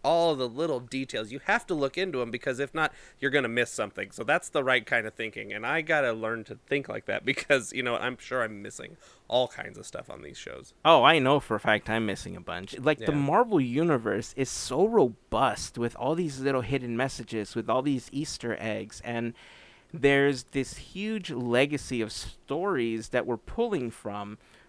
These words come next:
Speaker 2: when it comes to how they are creating the things that we see in the M C U right now. You know, uh, I think it was last week we were speculating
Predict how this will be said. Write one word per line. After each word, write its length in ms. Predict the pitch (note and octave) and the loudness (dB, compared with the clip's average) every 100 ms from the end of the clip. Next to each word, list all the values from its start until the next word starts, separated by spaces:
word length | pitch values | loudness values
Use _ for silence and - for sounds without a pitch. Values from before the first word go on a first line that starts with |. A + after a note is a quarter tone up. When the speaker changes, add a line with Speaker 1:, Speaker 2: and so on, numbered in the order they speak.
| - | -2
Speaker 2:
when 180 | C3 C3+ | 2 2
it 180 | B2+ - | 0 -6
comes 420 | C#3+ C#3 D3 - | -6 -4 -4 -6
to 200 | - C#3 | -4 -4
how 440 | - C3+ C3 C#3 | -2 2 4 4
they 340 | C#3+ B2+ B2+ A#2+ | 2 2 2 2
are 340 | B2 A#2 A#2 A#2 | 2 4 4 2
creating 880 | - - B2+ A#2+ C3+ D3 A#2+ A2+ G#2+ | -6 -10 -4 2 4 4 0 -2 -4
the 100 | A2 | -4
things 320 | - A2+ A2 | -2 -4 -2
that 140 | B2 | -2
we 100 | G#2 | -2
see 220 | A#2+ - A2 | -6 -4 -4
in 100 | A2 | -4
the 140 | G#2 | -4
M 160 | A2 G2+ | -6 -6
C 160 | - | -8
U 180 | A2 G#2 | -6 -6
right 200 | E2 D2 | -8 -10
now. 260 | - - - - - - - - - _ _ - | -12 -14 -14 -18 -20 -20 -20 -20 -20 _ _ -2
You 120 | C3 | 4
know, 200 | C#3 A2+ - | 4 2 -2
uh, 200 | - C3 - | 4 4 6
I 160 | C3 C3+ | 2 2
think 200 | F3 F3 | 2 2
it 40 | |
was 140 | C#3 | 2
last 260 | C3+ D3 - | 2 0 0
week 200 | C3+ A#2+ | 0 0
we 80 | B2 | -2
were 100 | A#2+ | -4
speculating 880 | A2+ - B2 B2 A#2 A2+ A2+ A2 | -4 -2 -2 2 2 4 2 0